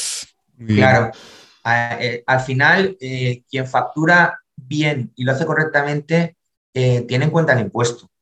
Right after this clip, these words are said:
Speaker 2: Quiero decir que el impuesto dentro de la declaración de renta, al final,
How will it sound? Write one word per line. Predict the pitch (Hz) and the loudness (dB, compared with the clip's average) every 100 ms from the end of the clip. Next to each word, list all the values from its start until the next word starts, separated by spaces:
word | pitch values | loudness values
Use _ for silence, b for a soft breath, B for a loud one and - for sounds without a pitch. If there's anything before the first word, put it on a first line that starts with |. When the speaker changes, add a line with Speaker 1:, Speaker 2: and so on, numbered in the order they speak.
| _ _ | _ _
Speaker 2:
Quiero | 131 123 | -2 0
decir | - 165 | 0 -4
que | 120 | -4
el | 113 | -4
impuesto | 113 135 - 175 | -2 -4 -2 -2
dentro | 147 143 165 | -2 -2 0
de | 170 | 2
la | 156 | 2
declaración | 143 135 131 - - | 0 -2 -4 -4 -10
de | 113 | -6
renta, | 127 185 | -2 0
al | 175 | 0
final, | - 127 160 | 0 -2 -2